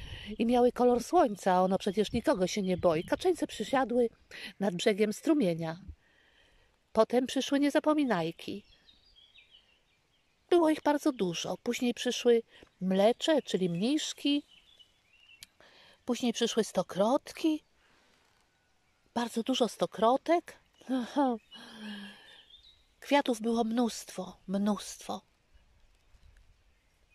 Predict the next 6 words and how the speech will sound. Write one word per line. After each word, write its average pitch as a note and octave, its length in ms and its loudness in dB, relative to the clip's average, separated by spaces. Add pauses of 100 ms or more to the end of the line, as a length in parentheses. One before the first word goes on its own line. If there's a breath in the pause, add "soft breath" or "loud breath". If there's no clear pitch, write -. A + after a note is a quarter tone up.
(460)
Łąka G3 260 -2
ucieszyła B3 640 2
się C#4+ 260 0 (340)
i B3+ 80 -4
postanowiła A3+ 640 0
zaprosić A3+ 640 -2